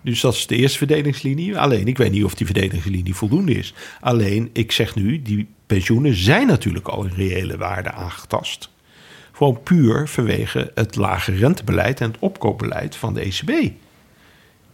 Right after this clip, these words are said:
na tweeduizend twaalf. En wat heel lang doorgegaan is, nu, tot nu toe eigenlijk, zeg maar, nog steeds van, van kracht is. En daarmee, eh, worden die pensioenen toch, eh,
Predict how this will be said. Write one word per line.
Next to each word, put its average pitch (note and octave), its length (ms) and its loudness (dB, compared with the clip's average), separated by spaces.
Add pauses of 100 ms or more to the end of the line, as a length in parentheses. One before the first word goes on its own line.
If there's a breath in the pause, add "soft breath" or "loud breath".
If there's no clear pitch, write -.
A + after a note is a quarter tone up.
na A2 320 4
tweeduizend F2+ 600 0
twaalf. - 500 -12 (440)
En - 120 -10
wat A#2 160 0
heel B2+ 180 6
lang F#2 200 4
doorgegaan B2+ 460 2
is, - 180 -4
nu, E3 320 0
tot A2 220 2
nu D#3 160 6
toe G2 280 0 (400 soft breath)
eigenlijk, F#2+ 480 -4
zeg - 240 0
maar, F#2 240 -4
nog G#2 180 -4
steeds E2+ 460 -4 (380 soft breath)
van, G#2 280 -2
van A#2 180 2
kracht C4 340 0
is. - 300 -2 (640 soft breath)
En F#3+ 160 2
daarmee, C3 680 2
eh, A2+ 200 0 (300)
worden D#3+ 320 4
die F#2 120 0
pensioenen G2 540 0
toch, - 400 0 (880)
eh, F#2+ 120 0